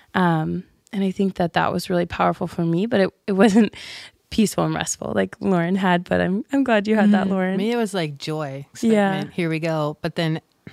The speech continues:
Speaker 3: afterwards, um, I spent, like, at least an hour, I wanna say,
Speaker 1: Yeah, me
Speaker 3: in, like, a
Speaker 1: too.
Speaker 3: really restful prayer,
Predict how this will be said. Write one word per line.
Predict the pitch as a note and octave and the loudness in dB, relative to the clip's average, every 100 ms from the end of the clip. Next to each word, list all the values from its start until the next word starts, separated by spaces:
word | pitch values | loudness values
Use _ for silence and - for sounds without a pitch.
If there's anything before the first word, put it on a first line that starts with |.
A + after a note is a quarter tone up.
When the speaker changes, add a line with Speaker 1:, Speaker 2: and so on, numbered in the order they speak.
| - _ _ _ _ _ - | -20 _ _ _ _ _ -2
Speaker 3:
afterwards, | F#3 F3 F3+ E3 D3+ D3 D3 - - _ _ _ _ _ | -2 -2 -2 0 0 -2 -6 -14 -20 _ _ _ _ _
um, | D#3+ D3+ C#3+ C#3+ C#3+ _ _ _ - | -6 -4 -4 -6 -10 _ _ _ -4
I | D#3 | -4
spent, | D3 - D#3+ D3 | -4 -6 -6 -4
like, | D3 D3 | -6 -6
at | D3 | -4
least | D#3+ F#3+ F3 | 2 2 0
an | D#3 | -2
hour, | C#3+ C#3+ | -2 -2
I | C#3 C#3 | -2 -2
wanna | C#3 C#3 | -4 -6
say, | - E3+ | -6 -4
Speaker 1:
Yeah, | F3+ F3 | -2 -2
me | F3 | -2
Speaker 3:
in, | |
like, | D#3 D3+ | -2 -2
a | D3 | -2
Speaker 1:
too. | |
Speaker 3:
really | D3+ D#3 E3 D3+ D3 | -2 0 0 0 -2
restful | C#3+ C3 - C#3 | -4 -6 -8 -10
prayer, | B2+ D3 B2+ B2 | -8 -6 -6 -6